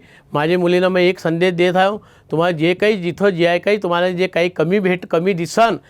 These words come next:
और आमच्यावर हे अत्याचार होऊन राहिला, काही तुम्हाला काही शक असन कोणावर, तर तुम्ही लवकरात लवकर दूर, मी दूर बी असन तर फोन लावा,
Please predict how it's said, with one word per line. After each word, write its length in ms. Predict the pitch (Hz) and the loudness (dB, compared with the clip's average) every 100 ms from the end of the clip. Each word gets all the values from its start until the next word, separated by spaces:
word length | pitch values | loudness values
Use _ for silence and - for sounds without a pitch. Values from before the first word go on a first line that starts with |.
| - - | -20 -6
और 80 | 165 | -4
आमच्यावर 380 | 151 156 196 196 | -2 -2 0 2
हे 120 | 180 | 2
अत्याचार 480 | 190 - 190 180 196 | 0 0 0 2 0
होऊन 180 | 180 226 | 2 2
राहिला, 320 | 226 233 220 - _ _ - | 2 2 0 -2 _ _ -6
काही 200 | 165 185 | -4 -2
तुम्हाला 300 | 175 175 190 | 0 0 0
काही 180 | 196 190 | -2 -4
शक 320 | - 233 247 | 0 0 2
असन 300 | 233 240 240 | 0 0 0
कोणावर, 520 | 220 214 220 233 220 - _ _ - | 0 2 4 4 2 0 _ _ -10
तर 60 | 160 | -4
तुम्ही 240 | 175 190 190 | 0 0 2
लवकरात 540 | 170 165 214 254 254 | 0 2 2 2 2
लवकर 440 | 226 220 226 226 151 - _ _ | 2 2 4 2 0 -10 _ _
दूर, 300 | 147 214 202 185 | 0 2 4 0
मी 180 | 180 196 | -2 -2
दूर 260 | 175 190 220 | 0 0 2
बी 160 | 247 | 2
असन 360 | 233 - 240 220 | 0 2 0 0
तर 40 | |
फोन 320 | 208 180 214 | -4 -2 0
लावा, 320 | 240 240 262 | 2 2 2